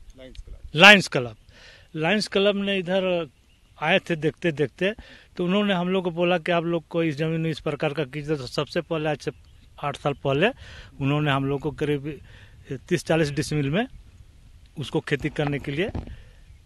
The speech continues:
Speaker 2: हर सुविधा दिया, मतलब टोटल सुविधा वो दिया। तो उस सुविधा में दिया और हम लोग किए, तो देखे कि तो बहुत अधिक उपज भी है,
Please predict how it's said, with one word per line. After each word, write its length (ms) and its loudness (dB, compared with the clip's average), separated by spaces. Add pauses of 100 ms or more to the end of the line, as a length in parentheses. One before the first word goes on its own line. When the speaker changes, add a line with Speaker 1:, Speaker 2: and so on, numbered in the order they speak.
(140)
Speaker 2:
हर 240 4
सुविधा 500 4
दिया, 360 0 (560)
मतलब 640 2
टोटल 260 6
सुविधा 380 4
वो 240 4 (160)
दिया। 360 -4 (360)
तो 80 -8
उस 180 0
सुविधा 380 4
में 180 0
दिया 240 4
और 80 4
हम 160 0
लोग 180 -4
किए, 160 4
तो 100 0
देखे 300 0
कि 140 -2
तो 140 0
बहुत 680 -2 (400)
अधिक 400 2
उपज 540 2
भी 140 0
है, 300 2